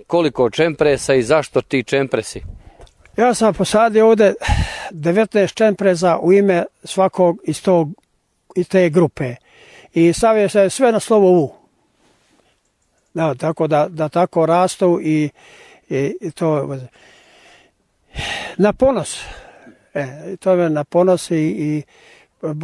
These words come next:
Speaker 2: Bože, Bože zdravlje, ko, da se ovo treba nastavljati posle mene.
Speaker 1: Ovdje piše na, na ovoj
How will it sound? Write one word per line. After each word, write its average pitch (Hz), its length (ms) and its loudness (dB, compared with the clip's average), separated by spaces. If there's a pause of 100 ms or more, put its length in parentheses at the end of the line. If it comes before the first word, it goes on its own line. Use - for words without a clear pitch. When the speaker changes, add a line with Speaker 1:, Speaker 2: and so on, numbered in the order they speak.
(180)
Speaker 2:
Bože, 175 300 2
Bože 170 320 0
zdravlje, 180 500 2
ko, 170 260 -2 (400)
da 143 80 -4
se - 160 0
ovo 185 140 2
treba 170 320 0
nastavljati 160 640 -2
posle 151 360 -6
mene. 127 280 -8 (1000)
Speaker 1:
Ovdje 123 260 2
piše 120 480 0
na, 113 220 0
na 110 180 -2
ovoj 110 260 0